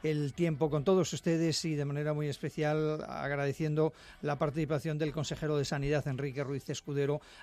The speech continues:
acompañarnos a nosotros y a ustedes especialmente. Y, mm, eh, hablando de las novedades, de algunos de los planes que se están poniendo ya en marcha para mejorar la atención sanitaria, hay una cuestión fundamental por la que se ha apostado desde esta consejería, que es, por un lado,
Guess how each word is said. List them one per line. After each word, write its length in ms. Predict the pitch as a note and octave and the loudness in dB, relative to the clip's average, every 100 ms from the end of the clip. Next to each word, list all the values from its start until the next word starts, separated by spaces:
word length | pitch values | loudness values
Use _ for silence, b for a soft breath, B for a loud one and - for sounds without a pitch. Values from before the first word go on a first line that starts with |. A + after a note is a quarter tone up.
| - | -14
acompañarnos 760 | B2+ D#3 C3+ C#3+ D3+ D3+ D3 D3 | -8 -4 -2 0 0 0 -2 -2
a 60 | |
nosotros 440 | C3+ C3+ F3 F3+ C#3 | -2 -2 0 0 -2
y 40 | |
a 40 | |
ustedes 380 | B2+ E3 A#2+ A#2 | -2 -2 -2 -4
especialmente. 680 | C#3+ - C#3 C#3 B2 G#2+ A2 B B B B | -8 -6 -4 -2 -2 -4 -8 B B B B
Y, 320 | G3 G3 F#3 E3+ | 4 6 6 6
mm, 380 | E3 D#3 D3 - | 4 2 -2 -2
eh, 260 | E3 D#3+ - | -4 -4 -2
hablando 460 | D#3 F3 G#3 G#3 | 2 4 6 6
de 200 | F3+ F3+ E3+ | 8 6 4
las 220 | D3+ C3+ | 0 0
novedades, 480 | D3+ C#3 C#3+ D#3 B2+ | 2 2 2 2 0
de 80 | C3+ | -2
algunos 300 | C3+ E3+ F3 | -2 -2 0
de 100 | D#3+ | 0
los 160 | D3 - | -2 -2
planes 380 | E3+ E3+ D3 | -2 0 -2
que 100 | - | -4
se 100 | - | -6
están 240 | - D#3+ C#3+ | -4 -2 -2
poniendo 300 | D3 D#3+ D3 | -2 -2 -2
ya 160 | C#3 | 0
en 100 | C#3+ | 0
marcha 440 | C3+ D3+ C3+ E3 D3+ B B | -2 -4 -2 -4 -2 B B
para 180 | E3+ E3 | 2 2
mejorar 480 | E3 D3 D#3 D#3+ D3 | 2 2 4 4 4
la 80 | C#3 | 2
atención 400 | C3+ B2 D3+ C#3 | 2 0 -2 -2
sanitaria, 580 | C#3+ C3 D3 D3 F3 B B B | -2 -2 0 2 0 B B B
hay 240 | - G3+ G3+ | 2 4 4
una 200 | F#3+ E3 | 4 2
cuestión 460 | D3+ - F3+ F#3 - - | -2 0 0 0 -2 -10
fundamental 680 | F3+ D#3 C3+ B2+ B2+ A2 | -4 -2 -2 -4 -4 -6
por 160 | - C#3 | -4 -4
la 120 | C3 | -2
que 80 | C3 | -4
se 100 | D#3+ | -2
ha 60 | D3 | -2
apostado 420 | D#3 - D#3+ D3 | -4 -2 0 0
desde 180 | C3 C3+ | 0 -4
esta 200 | E3 C#3 | -4 -4
consejería, 560 | C3 D3 C3+ C#3+ D#3 | -4 -4 -4 -2 -4
que 100 | - | -4
es, 100 | B2+ | -6
por 160 | - E3 | -4 0
un 120 | G3 | 2
lado, 260 | E3 D3 | 2 0